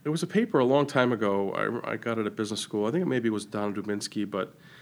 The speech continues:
it, it talked about how the productivity gains going from the typewriter to the word processor didn't really occur until we started to network these machines. Um,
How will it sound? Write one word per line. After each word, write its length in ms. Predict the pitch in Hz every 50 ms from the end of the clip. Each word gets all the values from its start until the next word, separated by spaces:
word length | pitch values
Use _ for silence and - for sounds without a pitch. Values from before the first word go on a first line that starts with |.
| - - - - - _
it, 180 | - 131 135 143
it 100 | 139 -
talked 260 | - 185 180 185 -
about 260 | 147 160 151 147 139
how 220 | 123 135 127 131 131
the 100 | 127 -
productivity 640 | - - 156 147 151 151 151 - 143 131 127 123 113
gains 640 | 117 123 120 120 123 120 120 120 117 - - - - - - - - - - - - - 131
going 300 | 117 127 123 123 120 117
from 220 | 120 - 123 110 110
the 80 | 110
typewriter 640 | 110 - - 127 120 117 123 123 117 113 113 113 110
to 340 | 107 104 - 117 107 104 101
the 120 | 104 101
word 280 | 95 107 113 117 110 113
processor 800 | - 117 104 101 95 - - 101 90 - - 104 98 92 95 92 - - - - - - -
didn't 240 | 143 139 139 135
really 260 | 127 127 127 123 120 117
occur 680 | - 107 - - - 131 120 110 101 98 98 113 - - - - - - - - - -
until 440 | - 120 120 - - 143 127 120 120
we 240 | 117 117 113 110 107
started 320 | 104 - - 117 113 110 110
to 100 | - 117
network 460 | 110 110 110 104 110 107 104 101 -
these 240 | - 113 104 98 101
machines. 680 | 101 92 - - - 101 92 87 - - - - - - - - - - - - - - - - - - - - -
Um, 560 | 104 98 98 95 95 95 95 95 92 92 -